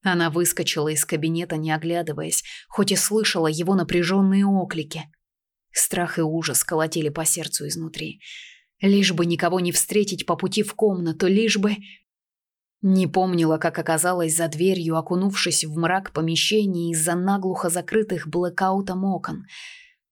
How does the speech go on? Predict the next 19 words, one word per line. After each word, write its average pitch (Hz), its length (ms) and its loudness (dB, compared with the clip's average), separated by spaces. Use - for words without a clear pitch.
Луэй 165 420 4
всё 160 240 0
так 165 280 -2
же 160 140 0
мирно 170 400 2
посапывал 160 640 0
на 160 120 -2
кровати, 160 520 -2
растянувшись 170 760 -2
на 165 120 -2
всей 208 260 0
её 170 280 -2
внушительной 180 680 -2
ширине. 185 640 -2
Статика 185 580 -2
картины 165 500 0
немного 170 420 0
вернула 175 460 -2
самообладание. 175 1080 -4